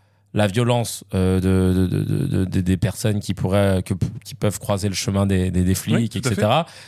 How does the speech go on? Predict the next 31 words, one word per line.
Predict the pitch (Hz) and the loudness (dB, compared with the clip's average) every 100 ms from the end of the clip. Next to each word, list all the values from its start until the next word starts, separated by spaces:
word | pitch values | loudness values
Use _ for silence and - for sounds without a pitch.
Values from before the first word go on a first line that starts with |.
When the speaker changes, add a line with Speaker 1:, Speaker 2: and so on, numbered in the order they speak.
| - | -2
Speaker 1:
et | 104 | -2
se | |
disent, | 104 123 | 0 0
bah | 98 | 2
non, | 147 | 0
si | 120 - | 0 -2
les | 104 | -2
flics | - 107 | -2 -2
n'ont | 107 | -2
pas | 110 | 0
d'armes, | 117 123 | 0 -2
comment | 107 101 104 | -2 0 0
ils | 90 | 0
vont | 90 | -2
faire | - 98 | -2 0
face ? | 156 165 - - - - | 0 0 -2 -16 -20 -6
Mais | 202 | -2
toi, | 147 | 0
tu | - 120 | -2 -2
penses | 165 156 | -2 -2
qu'en | 123 104 | -2 -2
fait, | - 160 160 - - | 0 0 0 -8 -8
enfin, | 117 92 | -4 -2
je | - | -2
sais | |
pas, | - 98 | -2 0
tu | 127 | 0
penses, | 156 131 | 0 0
c'est | 101 90 _ - | -4 -6 _ -14
selon, | - 110 117 117 104 | -4 0 2 2 0
euh, | 95 | 0